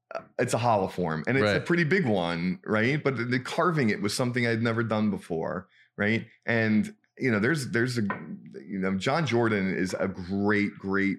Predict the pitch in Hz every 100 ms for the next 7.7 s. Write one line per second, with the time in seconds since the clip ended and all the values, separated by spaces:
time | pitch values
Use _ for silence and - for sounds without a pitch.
0 | 95 101 98 - 101 95 92 90 120 123
1 | 123 113 107 107 - 110 110 117 110 107
2 | 101 104 - 101 101 - 101 98 101 104
3 | 107 107 - 101 104 - 101 98 92 -
4 | - - 104 101 92 - _ _ - 104
5 | 139 117 - 123 - - 131 - 113 -
6 | 107 98 92 101 85 85 - - - 98
7 | 101 101 110 - - 107